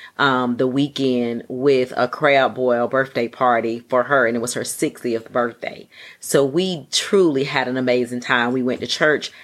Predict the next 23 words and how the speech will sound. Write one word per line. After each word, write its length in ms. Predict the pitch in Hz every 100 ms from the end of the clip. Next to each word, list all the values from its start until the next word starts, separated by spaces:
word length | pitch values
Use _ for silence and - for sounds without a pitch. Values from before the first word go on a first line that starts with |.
| - -
as 200 | 139 143
a 60 |
family 480 | 139 143 143 139 131
on, 460 | 123 123 120 120 -
uh, 160 | 127 120
Sunday 420 | - 131 120 110
morning. 640 | 135 160 151 151 143 139 - - -
And 180 | 135 131
her 140 | 143
husband, 640 | 139 143 131 - 131 120 123
the 40 |
birthday 340 | 131 143 139 123
girl's 320 | 123 120 -
husband, 440 | 135 127 107 92
preached. 540 | - 170 156 147 - - - - -
Um, 260 | 143 139 120
it 240 | 185 175
was 460 | 151 151 139 131 127 -
a 120 | 139
really, 420 | 127 139 143 139 131
really 340 | 135 131 117
great, 580 | 113 117 131 135 120 -
great, 420 | 131 123 117